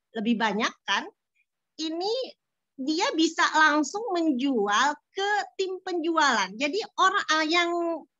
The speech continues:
Agen Plus ini bisa juga menjual paket reseller dan agen. Kenapa? Karena kan paket reseller cuma tiga, paket agen lima. Artinya kalau dia yang menjual ke reseller dan ke agen,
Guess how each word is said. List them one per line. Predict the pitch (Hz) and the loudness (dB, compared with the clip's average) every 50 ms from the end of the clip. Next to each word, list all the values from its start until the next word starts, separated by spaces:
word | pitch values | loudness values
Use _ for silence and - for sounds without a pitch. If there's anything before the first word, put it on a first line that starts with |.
| _ _ _ _ _ _ _ _ _ _ _ _ _ _ | _ _ _ _ _ _ _ _ _ _ _ _ _ _
Agen | 320 330 294 339 349 339 | -2 0 0 0 -2 0
Plus | 330 339 330 302 | 0 -2 -2 -2
ini | 294 277 285 285 320 - 508 370 | -6 -4 -4 -4 -4 -6 -4 -2
bisa | 311 330 - - 277 - 247 226 | -2 -2 0 -2 -2 -2 -2 -4
juga | 262 233 226 269 330 403 | -4 -2 0 -2 -2 0
menjual | 349 320 285 220 226 214 220 247 330 330 - | 0 -2 0 0 0 2 2 2 2 0 0
paket | - 202 196 - _ - 311 339 - _ _ _ _ _ _ _ _ _ _ _ - | -4 -4 -4 -6 _ -4 -4 -4 -4 _ _ _ _ _ _ _ _ _ _ _ -4
reseller | 269 269 247 262 247 226 214 220 262 294 294 | -4 -4 -2 -2 0 0 2 2 2 0 0
dan | 247 220 208 214 208 - | 0 -2 -2 -2 -4 -6
agen. | 196 165 170 170 160 156 170 | -8 -8 -8 -12 -14 -14 -12
Kenapa? | - 269 339 415 - - 311 320 349 | -4 -2 -2 -2 0 0 2 2 2
Karena | 349 269 214 214 254 | 2 0 0 0 -2
kan | 277 277 466 508 - | -2 -2 -6 -4 -4
paket | - 302 302 302 302 | -4 -2 -2 -4 -2
reseller | 285 302 - 311 311 392 - - | -2 -4 -2 0 0 0 -2 -2
cuma | - 381 269 240 233 233 | -2 -2 0 0 -2 -2
tiga, | - 180 - - 220 208 - - _ _ _ _ _ _ _ _ | -4 -12 -6 -4 -2 -2 -2 -6 _ _ _ _ _ _ _ _
paket | - 254 254 285 277 - 262 | -4 -2 -2 -4 -4 -2 -2
agen | 262 247 285 285 294 277 | -2 0 0 0 0 0
lima. | 262 233 202 190 180 - - _ | 0 0 0 0 -4 -6 -6 _
Artinya | - 269 277 349 370 415 440 - | -4 -4 -4 -4 -4 -4 -4 -2
kalau | - 381 370 359 320 | 0 0 0 2 2
dia | 302 339 359 | 0 0 0
yang | 359 359 339 | 0 -2 -2
menjual | 349 339 339 294 285 349 403 440 440 381 311 294 302 311 302 | 0 0 0 0 -2 -2 -2 -2 0 2 2 2 2 0 0
ke | - 302 294 | -2 -2 -2
reseller | 277 285 - - - 381 392 370 330 311 302 262 247 | -2 -2 -6 -4 -2 0 0 2 0 0 -2 0 -2
dan | 262 254 254 | -2 -2 -2
ke | 247 262 - - 294 330 | -6 -10 -6 -2 -2 -2
agen, | 302 214 185 190 180 180 190 226 285 | -2 -4 -8 -8 -6 -6 -6 -6 -8